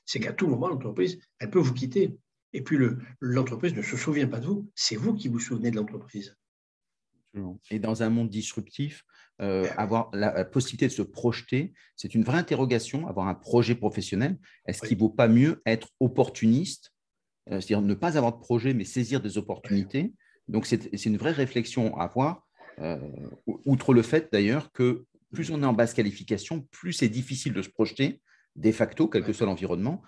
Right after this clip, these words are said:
Speaker 2: Mais dans notre environnement, ça pose des vraies questions. Est-ce qu'on leur demande pas, euh, l'impossible ? Comme ça, effectivement, après, on les infantilise en disant, « Voyez, vous faites pas l'effort. »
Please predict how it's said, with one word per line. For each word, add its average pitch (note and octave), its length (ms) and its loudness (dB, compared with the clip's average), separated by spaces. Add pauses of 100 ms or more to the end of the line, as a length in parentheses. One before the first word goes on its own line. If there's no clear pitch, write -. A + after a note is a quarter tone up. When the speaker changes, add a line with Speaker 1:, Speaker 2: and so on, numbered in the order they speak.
(120)
Speaker 2:
Mais F#2 100 -4
dans C3 140 4
notre C3+ 220 2
environnement, G2 440 -2
ça G#2+ 160 -4
pose B2 220 -2
des F#2+ 120 -4
vraies B2 180 0
questions. C#3+ 440 -4 (200)
Est-ce - 120 -14
qu'on A2 100 0
leur G2+ 140 2
demande F#2 240 -2
pas, B2+ 360 4
euh, D2+ 640 -4
l'impossible ? G2+ 640 -4 (320)
Comme F2+ 80 -10
ça, A2+ 120 0
effectivement, G#2 400 0
après, A2 200 0
on - 20 4
les F#2 140 0
infantilise G#2+ 500 -2
en G2 80 0
disant, « E2 220 -4
Voyez, E2+ 200 0
vous G#2 120 -2
faites - 200 -8
pas - 60 -2
l'effort. » F#2 360 -4